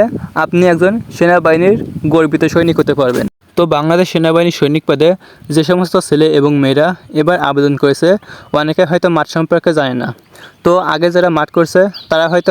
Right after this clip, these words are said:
মাঠ সম্পর্কে অনেক কিছু জানে, কিন্তু যারা এবার প্রথম বা নতুন আবেদন করেছে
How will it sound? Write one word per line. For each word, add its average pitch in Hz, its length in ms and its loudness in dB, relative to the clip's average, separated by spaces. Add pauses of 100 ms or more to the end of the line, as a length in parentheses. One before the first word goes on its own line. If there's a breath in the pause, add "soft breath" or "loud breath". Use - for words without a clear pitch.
(120)
মাঠ 151 180 -2
সম্পর্কে 180 380 0 (140)
অনেক 151 220 -2
কিছু 156 140 0 (100)
জানে, 127 200 -2 (280)
কিন্তু 190 200 2 (100)
যারা 156 180 2
এবার 175 200 0
প্রথম 170 240 0 (180)
বা 175 80 2 (100)
নতুন 160 160 0 (120)
আবেদন 139 340 0
করেছে 143 260 2